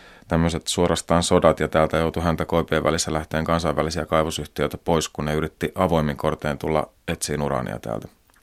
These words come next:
Ja kun kuulin tästä kaksituhatta kymmenen alkuvuodesta tästä uraani, tota, tuotantosuunnitelmasta, niin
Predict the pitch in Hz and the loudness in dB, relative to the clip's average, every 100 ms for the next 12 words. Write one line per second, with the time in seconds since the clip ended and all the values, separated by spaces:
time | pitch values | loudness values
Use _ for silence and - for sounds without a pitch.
0 | _ - - - - - - _ - 82 | _ -20 -20 -20 -20 -20 -20 _ 0 0
1 | 82 - 92 85 - 101 98 87 85 - | 0 2 2 2 4 6 6 6 2 2
2 | 90 - 85 - 85 85 - 92 90 87 | -2 0 -2 -2 -4 -4 -6 -2 2 4
3 | 85 78 78 82 82 76 76 - 76 80 | 4 2 0 0 0 2 0 -2 -2 -2
4 | 76 78 76 80 78 76 - - - - | -2 -2 0 2 2 0 -4 -14 -20 -18
5 | - - - - - 65 - 71 - - | -18 -20 -20 -20 -8 -8 -4 -6 -6 -20
6 | - - - - - _ _ _ _ _ | -20 -20 -20 -20 -20 _ _ _ _ _
7 | - 85 80 92 101 95 82 82 82 - | 2 2 2 0 0 2 4 2 2 0
8 | 82 85 95 | 0 0 -2